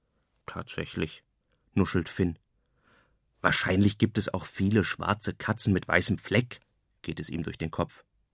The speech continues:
„Seine Katze und ihre Katze könnten doch Zwillinge sein.“ Aber so recht glaubt er nicht daran. Einen Moment lang schweigen sie. „Hilfst du mir suchen?“, fragt Hannah dann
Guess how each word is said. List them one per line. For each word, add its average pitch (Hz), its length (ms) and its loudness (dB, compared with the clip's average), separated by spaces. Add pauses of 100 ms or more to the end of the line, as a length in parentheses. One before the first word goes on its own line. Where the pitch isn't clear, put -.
(520)
„Seine 98 420 4
Katze 131 500 -4
und 104 240 -2
ihre 135 320 4
Katze 139 420 -2
könnten 127 320 2
doch 127 160 4
Zwillinge 226 500 6
sein.“ 90 400 4 (920)
Aber 92 220 4
so 87 120 2
recht 87 380 -2
glaubt 101 340 2
er 85 80 4
nicht 87 220 0
daran. 87 360 2 (640)
Einen 143 300 8
Moment 104 360 4
lang 104 200 6
schweigen 95 420 4
sie. 82 260 -2 (1400)
„Hilfst 117 320 0
du 156 40 8
mir 143 180 8
suchen?“, 135 420 2 (280)
fragt - 440 -2
Hannah 87 220 4
dann 82 280 4